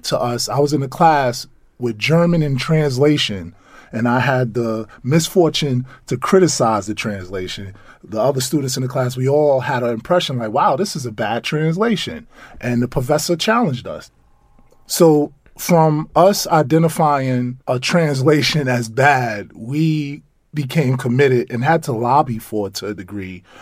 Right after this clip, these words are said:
for German classes to come into the prison. Uh,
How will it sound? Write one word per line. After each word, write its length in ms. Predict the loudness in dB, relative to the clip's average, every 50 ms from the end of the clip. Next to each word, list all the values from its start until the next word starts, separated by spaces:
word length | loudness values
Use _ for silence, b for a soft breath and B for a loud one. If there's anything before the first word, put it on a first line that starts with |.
| B B B
for 160 | -6 -6 -4
German 440 | -2 0 2 2 2 2 0 -2 -4
classes 580 | -4 -4 -4 -2 -4 -4 -6 -8 -10 -10 -10
to 80 | -12 -12
come 280 | -10 -8 -6 -4 -6
into 240 | -6 -8 -10 -10 -12
the 100 | -12 -12
prison. 520 | -10 -8 -8 -8 -8 -10 -14 -16 -18 -18 -20 B B B B B B
Uh, 340 | -4 -4 -2 -2 -2 -4